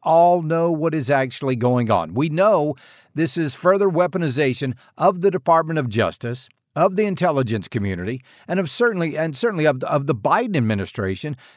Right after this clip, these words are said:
to make sure that the number one political candidate on the Republican side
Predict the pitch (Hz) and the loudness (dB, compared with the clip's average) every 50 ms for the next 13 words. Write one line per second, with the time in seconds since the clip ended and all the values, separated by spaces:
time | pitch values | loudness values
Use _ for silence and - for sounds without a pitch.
0 | _ - - 160 143 165 190 214 180 - - - 208 190 175 139 135 131 123 - | _ -6 -4 -2 0 0 0 -2 -2 -4 -4 0 0 0 0 2 0 -2 0 -2
1 | 120 104 117 131 139 185 214 247 254 240 262 254 220 185 214 226 214 151 101 78 | -2 0 0 0 2 2 2 2 2 0 -2 -2 -2 0 0 2 2 2 0 -4
2 | 69 65 _ _ _ _ _ _ _ _ _ _ _ _ _ - - 143 135 165 | -10 -18 _ _ _ _ _ _ _ _ _ _ _ _ _ -8 -6 -2 0 0
3 | 214 247 220 - 247 226 - - 220 233 226 185 120 101 82 76 71 - _ _ | 0 0 -2 -2 -2 -2 0 -2 -2 -2 0 -2 -2 -4 -6 -10 -12 -14 _ _
4 | _ _ _ _ _ _ _ _ _ _ _ - 135 143 135 135 131 117 - - | _ _ _ _ _ _ _ _ _ _ _ -4 -2 0 0 2 0 0 0 0
5 | 180 202 196 220 165 190 196 185 - - 175 151 143 139 139 135 120 | -2 0 0 0 -2 0 -2 -2 0 2 4 4 4 4 2 2 -2